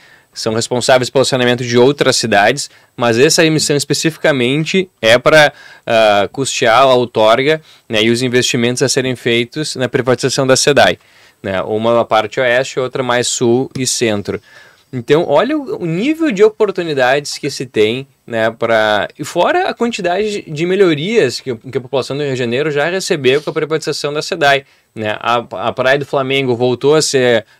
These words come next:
voltou a ser limpa, agora é balneável, né? Dá pra tomar banho na beira da praia.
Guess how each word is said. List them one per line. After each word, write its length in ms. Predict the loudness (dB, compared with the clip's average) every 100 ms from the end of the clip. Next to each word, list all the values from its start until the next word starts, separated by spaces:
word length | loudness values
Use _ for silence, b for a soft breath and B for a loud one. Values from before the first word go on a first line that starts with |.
| -8
voltou 240 | -4 -2
a 20 |
ser 160 | -2 -4
limpa, 320 | -4 -6 -4
agora 300 | -4 -2 -2
é 40 | -2
balneável, 640 | -4 -4 -4 -2 -2 -4
né? 120 | -4
Dá 140 | -4 -4
pra 160 | -6
tomar 200 | -4 -4 -2
banho 260 | -2 -2
na 80 | -2
beira 180 | -2 -2
da 100 | -4
praia. 420 | -4 -2 -4 -4